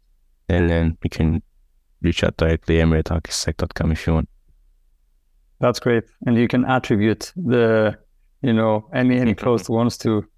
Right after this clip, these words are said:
Speaker 2: to the success here. So,
Speaker 1: Yeah,
Speaker 2: um,
Speaker 1: podcasts are working really well, by the way. We had four deals because two people mentioned us on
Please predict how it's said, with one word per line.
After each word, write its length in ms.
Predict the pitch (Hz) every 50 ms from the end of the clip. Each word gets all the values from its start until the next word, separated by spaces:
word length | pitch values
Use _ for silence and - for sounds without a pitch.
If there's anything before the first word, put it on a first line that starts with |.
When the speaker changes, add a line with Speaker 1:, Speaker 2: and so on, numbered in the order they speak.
| -
Speaker 2:
to 100 | - 131
the 100 | 120 113
success 380 | - - 117 104 110 117 104 -
here. 140 | 120 113 107
So, 360 | - - 123 113 104 98 - _ _ _ _ _ _ _ _ _ _ -
Speaker 1:
Yeah, 180 | 131 147 143
Speaker 2:
um, 400 | 123 123 120 120 127 131 113 113
Speaker 1:
podcasts 420 | 151 190 190 - - - - - - _
are 160 | - 123 123 113
working 300 | 120 139 147 - 131 117
really 260 | 113 113 113 110 104
well, 200 | 101 101 98 90
by 160 | 90 87 87
the 40 | 85
way. 160 | 85 85 85
We 200 | 87 92 98 101
had 240 | 107 104 101 98 - _ _ _ _ _ _ _ _ _ _ _ _ _ _ _ _ _ _ _ _ _ _ - - - _ _ _ _
four 200 | - 123 127 123
deals 600 | 117 - 113 107 104 101 104 104 - - - - - _ _ -
because 640 | 110 104 - - 101 92 92 87 85 80 - - - _ _ _ _ _ _ _ _ _ _ -
two 140 | - 120 107
people 280 | - 110 98 - 107
mentioned 480 | 104 98 92 95 95 95 - - 92 90
us 340 | 92 90 85 - - - - _ _ _ _ _ _ _ _ _ -
on 500 | 92 90 87 85 82 80 78 78 -